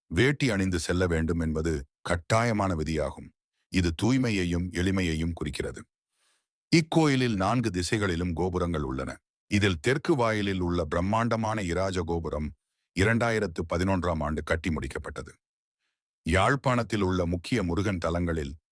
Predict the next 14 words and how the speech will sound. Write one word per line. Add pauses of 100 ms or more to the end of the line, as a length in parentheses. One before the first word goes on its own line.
(260)
நல்லூர்
கந்தன்
அலங்காரக்
கந்தன்
என்று
அழைக்கப்படுகிறார். (920)
வருடாந்த
பெருந்திருவிழா
ஆடி
அமாவாசையை
அடுத்து
வரும்
ஆறாம்
நாளில்